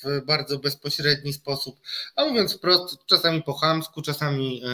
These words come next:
e, zahacza o antysemityzm i, e, może jemu się wydaje, że on jest takim jednoosobowym, e, przedstawicielem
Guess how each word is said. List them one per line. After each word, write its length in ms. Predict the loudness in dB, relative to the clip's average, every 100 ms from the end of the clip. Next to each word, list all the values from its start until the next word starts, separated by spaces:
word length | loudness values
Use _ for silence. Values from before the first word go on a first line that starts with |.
| -2
e, 40 | -2
zahacza 480 | -2 0 0 2
o 60 | 2
antysemityzm 880 | 2 -2 -6 -6 -2 0 0 -4 -6 -14 -14 2
i, 340 | 4 6 4 0
e, 300 | 2 2 0 -2
może 320 | -2 2 2
jemu 160 | 2
się 140 | 0 -2
wydaje, 400 | 2 6 6 6
że 120 | 2
on 100 | 0
jest 140 | 0
takim 380 | 0 0 0 -2 -4 _ _ _
jednoosobowym, 1160 | 6 6 6 2 0 -2 0 0 0 0 -2 -6 -8 -8 -6
e, 40 |
przedstawicielem 1200 | -6 -8 -4 -4 -4 -2 -2 0 -2 -6 -8 -10